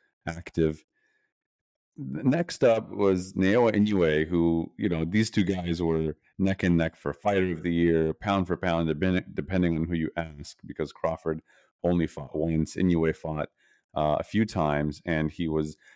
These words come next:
dominant. He went undisputed twice as well, uh, with Martin Tapales and Stephen Fulton, and it didn't even look like he was in any trouble. There were, the Tapales fight was tough,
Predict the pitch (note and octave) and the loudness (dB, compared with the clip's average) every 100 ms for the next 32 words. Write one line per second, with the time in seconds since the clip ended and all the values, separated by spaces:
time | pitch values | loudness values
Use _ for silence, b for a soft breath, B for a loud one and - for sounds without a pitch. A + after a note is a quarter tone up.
0 | b - F2 F2 E2+ E2+ D#2 D#2+ D#2+ - | b 2 4 4 2 0 -2 -4 -4 0
1 | E2 D#2 - - E2 D2+ - D#2 D#2+ - | -2 -2 -6 -2 -2 -2 -2 0 0 -2
2 | C#2+ D2+ E2+ E2 E2 E2 _ _ _ _ | -10 0 2 4 4 0 _ _ _ _
3 | - C#2+ C#2+ D2 D2+ E2+ D#2 E2 - - | -10 -4 -2 -2 -4 -4 -4 -6 -8 -6
4 | - F2+ F2 E2 - - C#2+ - - F2+ | -4 -2 -2 -4 -4 -10 -10 -10 -8 -6
5 | D2+ D2 - E2+ E2 E2 D#2 D#2 D#2+ D#2 | -6 -8 -4 -4 -2 -2 -2 -2 -4 -6
6 | - B2 A#2 F#2 F2 E2 D#2 - _ _ | -2 0 2 2 2 0 -2 -8 _ _
7 | _ _ _ _ - E2+ E2 - F2 D#2 | _ _ _ _ -4 -4 -2 0 0 2
8 | E2 D#2+ D2+ - - G2 D2+ C#2 D2 F2+ | 2 2 0 -2 0 2 0 -2 -2 0
9 | F2+ E2 - - E2 E2+ E2+ D#2 - - | 2 0 -6 -18 -4 -2 0 -2 -8 -12
10 | - F2 G2 F2 - D2 C#2 C#2+ - - | -2 0 0 -2 -6 -6 -4 -8 -10 -10
11 | - - | -10 -12